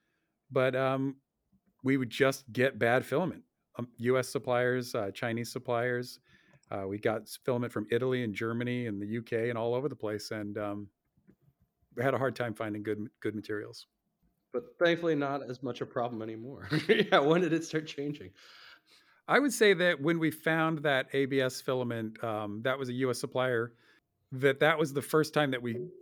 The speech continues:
Speaker 1: were trying to expand. But you also have to realize, like, nobody was making filament. You could get P L A and you could get A B S,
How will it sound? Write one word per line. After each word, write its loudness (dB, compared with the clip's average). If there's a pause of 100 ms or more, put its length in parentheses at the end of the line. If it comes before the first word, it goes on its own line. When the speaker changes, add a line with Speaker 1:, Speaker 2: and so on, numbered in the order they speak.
(400)
Speaker 1:
were 4
trying 2
to 2
expand. 0
But 2
you 6
also 4
have 0
to 4
realize, 4
like, 2 (1000)
nobody 2
was 2
making 4
filament. -2 (120)
You 0
could 4
get 2
P 0
L 4
A 4
and -2
you 0
could -6
get 4
A 2
B 0
S, 0